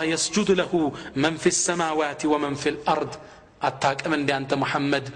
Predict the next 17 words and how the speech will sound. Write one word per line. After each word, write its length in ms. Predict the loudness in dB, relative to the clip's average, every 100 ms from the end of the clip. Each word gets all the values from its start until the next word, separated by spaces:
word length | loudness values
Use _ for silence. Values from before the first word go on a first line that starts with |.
| -16 -20 -6 0
ለአላህ 400 | 0 2 0 0
ስብሓነ 380 | -2 0 0 0
ወተዓላ 340 | 0 0 2 -2
እኮ 160 | 0 0 0 -4 -12 -14 -2
በመሬትም 680 | 0 2 2 0 -2 -2 2
በሰማይም 580 | 2 2 0 0 0 -2
ያሉ 200 | -2 -2
ፍጡራን 500 | 0 0 2 2 0 -4 -12 -6 -2
እንደሚሰግዱለት። 1040 | 2 2 2 0 0 0 2 4 4 0 -6 -14 -6 2
«ወሸምሱ» 760 | 2 4 0 2 0 0 0 2 2 0 -10 -20 -20 -20 -4
ለይቶ 340 | 0 2 2 2
አመጣ 320 | 2 0 0 2
አላህ። 280 | 2 0 0 -4 -12 -6
ፀሐይም 480 | -2 0 0 -2 0
ትሰግዳለች 640 | 0 2 2 2 2 0 2
ለአላህ። 400 | 2 4 2 2 -2 -16 0
«ወልቀመር» 680 | 2 4 2 2 2 4 2